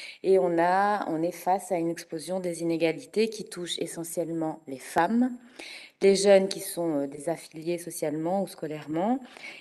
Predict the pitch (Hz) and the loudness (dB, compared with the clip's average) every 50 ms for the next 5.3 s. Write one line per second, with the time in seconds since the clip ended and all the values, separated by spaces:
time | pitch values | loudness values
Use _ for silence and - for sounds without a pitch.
0 | - - - - 185 196 196 185 190 196 - 220 214 190 190 180 175 170 - - | -14 -12 -8 0 2 4 4 4 4 2 0 0 2 2 4 4 2 2 2 0
1 | 185 180 185 165 170 165 160 - 175 170 170 165 156 165 156 139 170 190 214 226 | 0 0 2 0 0 0 0 -2 -2 -2 -4 -2 -2 -2 0 2 4 6 6 6
2 | 233 220 - - 156 156 - - 139 - - 160 - - - 170 160 156 160 147 | 6 4 2 -2 -4 -6 -6 -8 -12 -8 -8 -8 -8 -8 -8 -8 -6 -6 -6 -8
3 | 147 147 156 175 190 202 - - - 156 156 165 160 151 147 147 147 147 147 143 | -8 -10 -6 -2 -2 -2 -2 -4 -4 -4 -4 -4 -4 -6 -6 -6 -6 -6 -6 -6
4 | - 147 147 143 139 160 156 160 156 156 151 - - 151 151 143 - 151 143 139 | -4 -4 -4 -2 -4 -4 -4 -6 -6 -6 -8 -8 -6 -6 -6 -6 -4 -6 -4 -6
5 | 139 139 - - - 131 | -6 -10 -10 -14 -14 -14